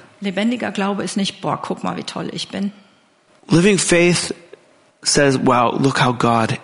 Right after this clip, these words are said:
Speaker 2: great God is."
Speaker 1: Lebendiger Glaube sagt, "Boah, guck mal, wie groß Gott ist."
Speaker 2: And the greatest thing that God did is he cleansed us from our sins.
Speaker 1: Und das unglaublich Größte, was Gott je getan hat, ist, uns von unserer Sünde zu reinigen.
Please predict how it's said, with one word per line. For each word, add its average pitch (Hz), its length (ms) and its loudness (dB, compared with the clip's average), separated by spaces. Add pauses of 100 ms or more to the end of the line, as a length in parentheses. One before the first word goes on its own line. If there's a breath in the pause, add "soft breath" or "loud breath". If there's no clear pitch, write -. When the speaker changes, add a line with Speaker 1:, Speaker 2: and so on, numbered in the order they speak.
(140)
Speaker 2:
great - 320 0
God 113 360 0
is." - 460 -4
Speaker 1:
Lebendiger 196 520 -6
Glaube 185 360 -4
sagt, - 300 -10
"Boah, - 180 -10
guck - 220 -12
mal, - 140 -10
wie - 80 -8
groß - 380 -12
Gott - 220 -14
ist." - 240 -16 (260)
Speaker 2:
And 139 120 2
the 143 60 2
greatest 165 360 4
thing 156 140 4
that 123 100 -2
God 131 320 0
did 117 240 2
is - 200 0
he 123 80 0
cleansed 117 420 0
us 113 160 0
from 120 180 -4
our 104 100 -2
sins. 156 300 -6
Speaker 1:
Und 196 100 -4
das 185 280 -8 (280)
unglaublich 208 600 -4
Größte, 208 360 -6
was 180 140 -8
Gott 190 200 -8
je 202 100 -2
getan 185 360 -4
hat, 170 140 -4
ist, - 260 -8 (260 loud breath)
uns 208 180 -2
von 196 180 -4
unserer 180 260 -4
Sünde 170 320 -4
zu 175 120 -10
reinigen. 156 520 -8